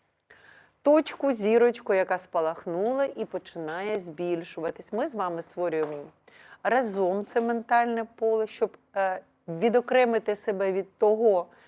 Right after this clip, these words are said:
що в нас було, якось трошки вийти з цього простору, да, і зайти в трошки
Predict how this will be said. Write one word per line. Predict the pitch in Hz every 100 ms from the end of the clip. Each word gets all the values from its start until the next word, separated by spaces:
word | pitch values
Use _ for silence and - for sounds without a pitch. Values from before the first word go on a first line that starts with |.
| _
що | - - 190 -
в | 185
нас | 202 185 190
було, | 175 175 190 214 247
якось | 226 196 190
трошки | 190 202 190 - 196
вийти | 180 240 226 - 165
з | -
цього | 196 190 185 160 - _ _
простору, | - 214 226 220 - 175 160 156 _ _
да, | - 202 214
і | 208
зайти | 214 220 247
в | 240
трошки | 233 226 -